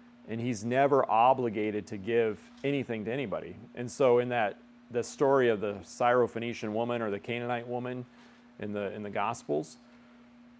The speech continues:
w-, what we can see now, what Jesus is trying to do, he's trying to draw out of her a response of faith. He's trying to get her to say, "Yes, I don't deserve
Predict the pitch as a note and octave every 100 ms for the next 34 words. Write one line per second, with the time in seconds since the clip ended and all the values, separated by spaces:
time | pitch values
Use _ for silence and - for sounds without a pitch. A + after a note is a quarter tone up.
0 | - A2+ A2 - A#2 B2 B2+ C3 A#2+ -
1 | D#3 C#3 A#2+ D3 A#2 G#2+ A#2 C3 A#2 G2+
2 | F#2 C3 A#2 A2 B2 G2 C3 - - C3+
3 | C3 A#2 G2+ G2+ G#2+ A2+ G#2+ G2+ G#2 A#2
4 | G#2+ G2 - A2 G2+ - F2+ A#2 G2 C#2+
5 | - - - - - - - - - -
6 | - B2+ A#2+ - C3+ C3 A2+ G2+ B2 A#2
7 | A#2+ G#2+ - A#2+ A2+ A2 A#2+ A#2+ - G#2+
8 | A#2 A2+ C3 C3+ B2 A#2 G2+ A#2+ A2+ G#2+
9 | G2+ -